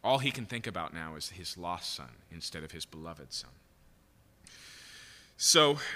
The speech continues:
um, thus his father wept for him, verse thirty-six. Meanwhile, the Midianites had sold him into Egypt to Potiphar,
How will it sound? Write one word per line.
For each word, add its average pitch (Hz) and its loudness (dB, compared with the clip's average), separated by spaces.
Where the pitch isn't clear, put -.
um, 113 2
thus 139 6
his 127 0
father 120 2
wept 110 -2
for - -2
him, 107 -2
verse 107 0
thirty-six. 104 0
Meanwhile, 117 2
the 101 -2
Midianites 127 0
had 107 -8
sold 117 0
him 123 -2
into 123 0
Egypt 98 -4
to - -10
Potiphar, 95 -4